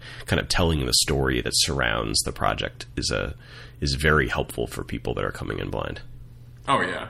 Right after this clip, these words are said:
Speaker 2: I mean, I, I, I would guess probably that, like, sixty or seventy percent of documentation that lives with GitHub is primarily around the, like, the why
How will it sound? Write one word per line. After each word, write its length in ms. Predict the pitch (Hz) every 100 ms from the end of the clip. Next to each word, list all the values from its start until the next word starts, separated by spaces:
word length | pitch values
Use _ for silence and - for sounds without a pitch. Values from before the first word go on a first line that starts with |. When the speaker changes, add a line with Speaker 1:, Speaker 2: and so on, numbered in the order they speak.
| -
Speaker 2:
I 80 | -
mean, 160 | 104 101
I, 380 | 98 - 80 101
I, 380 | 95 - -
I 20 | 120
would 240 | 131 98
guess 280 | 98 85 -
probably 480 | - 87 82 82 87
that, 240 | 85 71
like, 240 | 80 80 - - - - - - - - - - - -
sixty 420 | - 104 - 101
or 80 | 80
seventy 400 | - 82 82 85
percent 340 | 85 - 87
of 80 | 87
documentation 680 | 87 82 87 85 92 87 92
that 140 | 87
lives 220 | 87 87
with 180 | 98 98
GitHub 460 | 104 95 104 113 -
is 760 | 80 87 82 78 82 - - -
primarily 500 | - 98 87 85 85
around 480 | 87 87 80 80 85
the, 60 | 82
like, 240 | 78 -
the 80 | 92
why 640 | 85 82 69 67 85 120